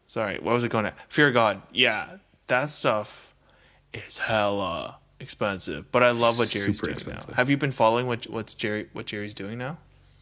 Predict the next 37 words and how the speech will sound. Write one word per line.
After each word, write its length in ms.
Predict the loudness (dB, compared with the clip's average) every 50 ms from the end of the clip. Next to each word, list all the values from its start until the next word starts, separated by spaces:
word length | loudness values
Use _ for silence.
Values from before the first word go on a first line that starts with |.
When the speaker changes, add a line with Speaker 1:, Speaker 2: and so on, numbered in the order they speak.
| _ -20 _ _ _ _ _ _ _ -4
Speaker 2:
Yeah, 300 | 0 2 2 2 2 2
I 100 | 0 0
think 240 | 0 2 0 2 2
it 60 | 2
looks 160 | 2 0 0 0
better. 420 | -4 -4 -4 -6 -8 -10 -12 -6 -4
I 120 | -2 -2
think 260 | -2 0 -2 -2 -2
it's, 180 | -4 -6 -8 -10
it 100 | -8 -4
has 240 | 0 2 2 2 2
a 60 | 0
better 680 | -2 -4 -2 -2 0 2 2 2 2 2 2 0 -2 -6 -10 -20 -20 _ _ _ _ _ _ -6
defined 840 | -6 -6 -6 -4 -2 -2 0 0 0 -2 -4 -6 -8 -8 -10 -12 -16 _ _ _ _ _ _ _ _ _ _ _ -10
aesthetic. 480 | -10 -10 -8 -8 -8 -8 -8 -4 -4 -2
Speaker 1:
It 80 | 2
gave 160 | 4 4 4 4
me 120 | 4 2
a 60 | 2
Visvim 400 | 0 0 -2 -2 -2 -2 -4 -6
vibe. 320 | -6 -8 -8 -6 -8 -10 -12 -16 -20 _ _ _ _ _ _ _ _ _ _ _ _ _ _ _ _ _ _ _ _ _ _ _
Speaker 2:
I 60 | -2
like 260 | -2 -2 -2 -4 -6 -8
it. 140 | -6 -4 0
Speaker 1:
It's 100 | 0 2
like 120 | 2 2
an 60 | 2
America. 520 | 2 2 4 4 4 4 2 0 -2 -8 -8 -6
Uh, 200 | -8 -8 -8 -12 -12 -10
what's 200 | -10 -10 -10 -6
funny 240 | -4 -4 -2 -2
is 200 | -4 -6 -8 -10 -14 _ -20 -20 _ _
Visvim 400 | 2 2 4 4 4 2 0 -2 -6 -12 _ _ _ _ _ -2
takes 220 | 0 0 0 0
from 120 | -2 -2
Americana, 680 | -2 -2 -4 -4 -4 -6 -4 -4 -4 -4 -2 -4 -6 -4
but 340 | -2 -2 0 -2 -2 -6